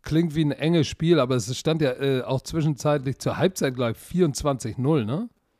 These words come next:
Vierundzwanzig null und dann haben die Cowboys so ein bisschen einen Gang rausgenommen, aber die Defense hat das Ding dann,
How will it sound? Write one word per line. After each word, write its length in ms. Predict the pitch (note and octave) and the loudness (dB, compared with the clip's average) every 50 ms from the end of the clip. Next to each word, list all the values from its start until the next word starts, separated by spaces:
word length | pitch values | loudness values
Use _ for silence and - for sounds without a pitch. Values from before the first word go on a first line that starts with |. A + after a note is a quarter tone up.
| _ _ _ _ _ | _ _ _ _ _
Vierundzwanzig 920 | - - - F#3+ G3+ - - E3+ D3+ B2+ - C#3 D#3 D3 C#3 A#2 C#3+ B2 | -10 -6 -4 -2 -2 -2 -2 -2 -2 -2 -2 0 0 0 0 -2 -2 0
null 240 | C3 C#3 C#3+ D#3 D#3 | 2 2 4 4 4
und 120 | D3 C3+ C3 | 4 4 2
dann 180 | C#3 C#3+ D3+ | 2 2 4
haben 180 | C#3+ D#3 D#3+ D3+ | 2 2 2 2
die 240 | D3 D3 C#3 B2 - _ _ _ _ _ _ _ _ _ | 2 2 0 0 -4 _ _ _ _ _ _ _ _ _
Cowboys 380 | - B2+ D3 E3 E3 D#3+ D3+ A#2 | -2 2 4 4 6 6 6 6
so 100 | C3+ D3+ | 6 4
ein 100 | C#3 C3+ | 4 4
bisschen 320 | D#3 D3 - - D#3+ D3 | 2 2 2 2 2 2
einen 60 | C#3+ | 2
Gang 240 | B2+ D3 C#3+ D3 C#3 | 2 2 0 0 0
rausgenommen, 580 | B2+ C#3+ E3+ F3 - - F3 D3 C#3+ C#3+ C#3 C3 | 2 2 2 2 0 0 0 2 2 2 2 2
aber 160 | C3 C3 C3+ | 0 0 0
die 160 | B2+ C3 A#2 | -2 -4 -2
Defense 600 | G#2+ E3 G#3+ C4 - - G#3 G#3 G#3 F3+ - - _ _ _ - - _ _ _ _ _ _ | -2 0 0 0 -2 -2 -2 -2 -2 -4 -6 -10 _ _ _ -20 -20 _ _ _ _ _ _
hat 200 | - E3+ - - | -6 -4 -4 -2
das 180 | G#3 F3+ C3+ C3+ | -4 -4 0 2
Ding 260 | F#3 F#3+ F#3+ F#3+ F#3 | 2 2 4 4 4
dann, 480 | F#3 F3+ F3 F3+ F3 F3 E3+ E3+ D#3 | 4 4 4 4 2 2 0 0 -2